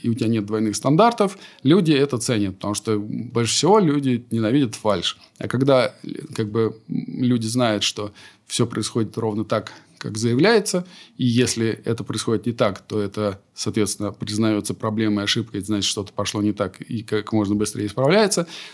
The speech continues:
тогда люди начинают это ценить, уважать, и главное, что они начинают рассказывать об этом другим. И вот появляются, собственно, какие-то записи на форуме, что к-, кто, кому хорошо на этой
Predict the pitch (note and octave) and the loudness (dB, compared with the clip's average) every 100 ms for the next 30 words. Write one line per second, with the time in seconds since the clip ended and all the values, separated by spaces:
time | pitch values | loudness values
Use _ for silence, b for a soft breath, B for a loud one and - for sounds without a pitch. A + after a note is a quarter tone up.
0 | B G#2 A2+ F3+ C#3+ C#3 B2 A#2 - A#2+ | B -8 2 4 6 4 2 0 0 -2
1 | G#2+ G#2 G#2+ F2+ - E3 G#3 C3 A2 B2 | -2 -6 -12 -6 0 2 4 4 4 4
2 | G3+ G#3 B B - A2+ E3 F3+ - A#2 | 2 2 B B -4 4 4 4 4 2
3 | D3+ A#2+ B2+ A2+ G2+ - D3 G2 A2 D3 | 2 2 -2 -2 -2 0 0 0 -2 2
4 | A#2 G2+ - C3 D3+ G2 F#2 - F#3 E3 | 0 0 0 2 2 2 -2 2 4 4
5 | B2+ A#2 C#3+ D3+ A#2 - G#2+ G2+ F#2+ A#2+ | 2 2 2 0 -6 -2 -2 -2 -4 -4
6 | A2+ G#2+ G2 A2 G2+ G2+ A2+ G#3 F#3 D#3+ | -2 -2 -2 -4 -4 -2 2 2 4 4
7 | C#3+ - A#2+ C#3+ C3 _ - - - C#3 | 2 -2 0 0 0 _ -20 -6 2 2
8 | B2 - _ - E2 G#2+ B2 C3 G#2 G2 | 2 -2 _ -12 -4 2 2 2 -2 -4
9 | C3+ C3 G2+ A2 G#2 | -2 0 0 0 -4